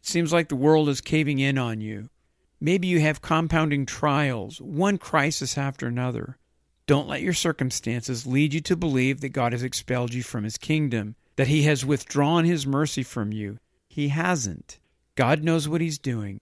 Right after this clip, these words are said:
and expelling you from his family isn't it.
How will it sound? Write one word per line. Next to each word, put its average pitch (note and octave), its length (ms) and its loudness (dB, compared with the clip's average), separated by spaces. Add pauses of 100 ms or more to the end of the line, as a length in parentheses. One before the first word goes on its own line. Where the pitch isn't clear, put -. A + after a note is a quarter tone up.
and C3+ 140 2
expelling D#3 580 -2
you F#3 140 0
from E3+ 240 0
his E3+ 120 0
family C3 520 0 (160)
isn't A#2+ 300 -2
it. G2 360 -10